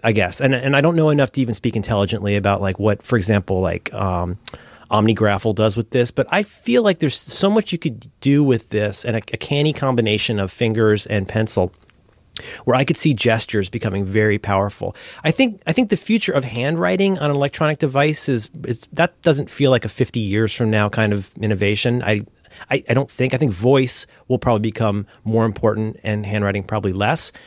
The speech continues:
But the idea of this device that does this, I ca-, I feel like I, I get an itch that there's so many ways that this could be used that aren't just for handwriting and drawing, and I will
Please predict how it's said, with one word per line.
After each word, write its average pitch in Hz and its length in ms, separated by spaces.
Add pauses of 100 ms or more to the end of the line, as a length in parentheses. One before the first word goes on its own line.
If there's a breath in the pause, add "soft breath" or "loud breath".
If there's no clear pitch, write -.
(320 loud breath)
But 170 120
the 226 100
idea 233 320
of 165 80
this 170 160
device 151 340
that 127 100
does 226 240
this, 147 160
I 151 100
ca-, - 160
I 190 120
feel 208 380
like 131 340 (140)
I, 139 180
I 160 200 (140)
get 156 140
an 117 160
itch - 340
that 117 120
there's 127 180
so 170 240
many 175 160
ways 131 280
that 113 140
this 113 160
could 139 280
be 113 100
used 101 480 (220 loud breath)
that 113 100
aren't 127 180
just 117 140
for 123 100
handwriting 101 480
and 95 80
drawing, 101 460
and 101 120
I 104 100
will 101 280